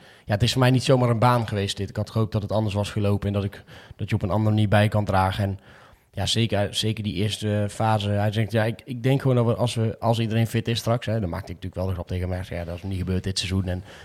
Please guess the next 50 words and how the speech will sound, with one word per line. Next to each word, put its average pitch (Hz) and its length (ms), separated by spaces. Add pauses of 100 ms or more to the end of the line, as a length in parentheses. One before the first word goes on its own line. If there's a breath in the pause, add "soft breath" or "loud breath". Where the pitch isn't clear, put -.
(120)
en - 80
daar 98 80
kan 101 140
hij 104 80
dan 98 100
ook 98 120
wel, 95 460
wel 101 140
om 101 100
lachen. 101 200
Maar 104 100
hij 110 100
zegt, 107 100
"Ja, 113 100
ik 113 120
denk 131 160
echt 147 200
dat 135 160
er 127 60
een, 123 120
dat 123 160
er 123 60
gewoon 117 180
een 117 60
groep 113 180
gasten - 320
staat, 107 400 (540 loud breath)
ehm, 113 480 (640)
waar 139 120
het 143 100
wel 180 120
mee 165 140
zou 117 180
kunnen 131 320
als 117 200
iedereen, 104 420
als, 113 240
als 120 160
iedereen 104 280
fit 101 220
is." 123 160
En 120 280 (500 loud breath)
hij 127 120
zegt, 123 140
"Ja, 127 180
nu 123 160
gaat, 127 200
het 127 160
is - 80
toch - 360